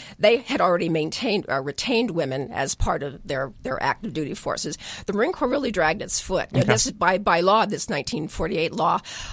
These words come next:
Speaker 1: um, set a two percent limit on the number of women that could be in any service. The Marine, <clears throat> the Marine Corps used one percent. And of that,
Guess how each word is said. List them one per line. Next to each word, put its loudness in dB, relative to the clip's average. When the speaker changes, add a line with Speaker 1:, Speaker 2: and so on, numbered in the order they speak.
Speaker 1:
um, 2
set 0
a -4
two -2
percent 0
limit 2
on 2
the 0
number 0
of -8
women 0
that -4
could -6
be -2
in 0
any -2
service. 0
The -4
Marine, 0
<clears throat> -4
the 4
Marine 2
Corps 0
used -4
one 0
percent. -4
And 6
of 8
that, 4